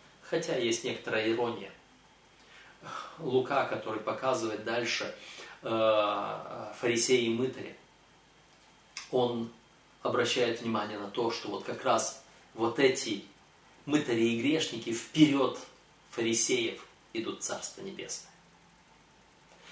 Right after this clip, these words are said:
Так что есть некоторая ирония и в этом. Но идем дальше. Повествование о бедности, в котором произошло воплощение Господа Небес, продолжается описанием первых посетителей яслей,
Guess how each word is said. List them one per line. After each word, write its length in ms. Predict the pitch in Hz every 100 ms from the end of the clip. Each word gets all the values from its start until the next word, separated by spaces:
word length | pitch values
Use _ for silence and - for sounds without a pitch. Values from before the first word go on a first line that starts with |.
| - -
Так 160 | 123
что 540 | - - 120 127 127 - - - - - - - -
есть 300 | 135 123 -
некоторая 480 | 117 - 120 110 107
ирония 420 | 123 120 117 113
и 80 | 113
в 80 |
этом. 260 | 110 - - - - -
Но 280 | 123 113 - - - - - -
идем 240 | 117 98
дальше. 300 | 95 90 - - - - - - - - - - - - - - - - - - - - - - - -
Повествование 540 | 123 117 - 117 110
о 20 | 104
бедности, 420 | 147 156 127 127
в 60 |
котором 400 | 120 123 127 120
произошло 500 | 117 113 117 - 120
воплощение 440 | 117 113 - 113 107
Господа 360 | 110 - 104
Небес, 300 | 104 101 101
продолжается 640 | - 104 104 101 - - 117
описанием 520 | - - 127 127 113
первых 380 | 147 139 135 -
посетителей 640 | 113 117 113 - 117 110
яслей, 500 | 107 - 104 98 -